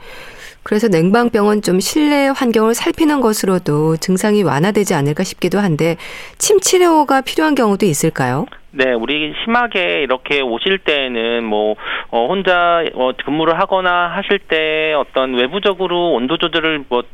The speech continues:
Speaker 2: 못할 경우도 많이 있지 않습니까? 사-, 사무실 같은 데에서 뭐, 중앙 냉방을 한다든지 할 때에는 힘들어하신 분들은 이제 치료를 받으러 오시는데, 사실 이제 침치료라고 하는 효과는 보면은 자율신경계통에 작용해서 어떻게 보면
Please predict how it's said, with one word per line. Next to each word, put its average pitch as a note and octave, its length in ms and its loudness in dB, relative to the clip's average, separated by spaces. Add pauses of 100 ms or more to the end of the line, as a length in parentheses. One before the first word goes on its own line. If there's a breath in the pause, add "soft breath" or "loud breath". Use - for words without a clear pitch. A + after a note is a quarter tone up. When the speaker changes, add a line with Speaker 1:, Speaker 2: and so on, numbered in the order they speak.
(200)
Speaker 2:
못할 F#3+ 280 0
경우도 C#3+ 340 -4
많이 B2+ 300 0
있지 - 260 -6
않습니까? G#2+ 520 -4
사-, F#3+ 200 -2
사무실 F#3 300 -2
같은 C#3+ 360 -2
데에서 A#2+ 500 0 (240 loud breath)
뭐, A2+ 100 -2
중앙 B2+ 500 -2
냉방을 A#2+ 440 -2
한다든지 C3+ 460 -4
할 D#3 160 -2
때에는 C#3+ 500 -2
힘들어하신 G#3+ 500 0
분들은 C#3 300 -4
이제 A2 220 -6
치료를 F#3+ 260 2
받으러 C#3+ 280 0
오시는데, B2+ 680 -2 (360 loud breath)
사실 F3 180 -2
이제 E3+ 200 -4
침치료라고 A#3 640 0
하는 F3+ 180 -4
효과는 F#3 380 -4
보면은 B2 520 -2 (380 loud breath)
자율신경계통에 E3 880 -2
작용해서 F3+ 960 0
어떻게 - 200 -8
보면 A#2 260 -2